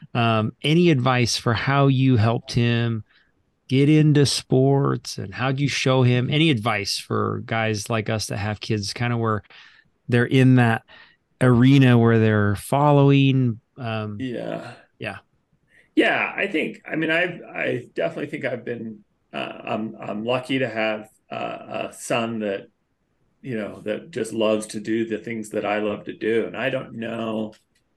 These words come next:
Speaker 2: um, I think, you know, I, and maybe he'd answer the question differently, but, um, you know, I don't think I've ever really pushed him to do those things. Um, I think he's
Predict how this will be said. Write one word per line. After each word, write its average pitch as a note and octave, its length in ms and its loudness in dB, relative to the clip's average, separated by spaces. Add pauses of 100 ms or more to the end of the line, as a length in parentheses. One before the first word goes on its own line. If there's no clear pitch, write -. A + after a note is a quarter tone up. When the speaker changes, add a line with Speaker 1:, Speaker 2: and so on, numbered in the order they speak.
(260)
Speaker 2:
um, G2 600 -6 (460)
I D3 80 -10
think, - 440 -10 (1200)
you E3 100 0
know, C3+ 600 0 (540)
I, C3 120 -4
and C3 240 -2
maybe C#3+ 200 0
he'd C#3 180 -4
answer A#2 300 -6
the A2 80 -6
question A2+ 360 -8
differently, G#2+ 580 -8
but, A2 340 -4 (140)
um, G2+ 540 -6 (200)
you D#3+ 80 -12
know, C#3+ 80 -6
I B2+ 60 -6
don't C#3 180 -6
think B2 160 -8
I've A2+ 160 -2
ever G#2 280 -2
really A2+ 240 -6
pushed - 400 -6
him C#3+ 180 -4
to C3+ 100 -14
do C3+ 160 -6
those B2 280 -4
things. B2+ 480 -10 (140)
Um, - 400 -14 (600)
I B2+ 80 -14
think A#2+ 160 -8
he's A2+ 200 -6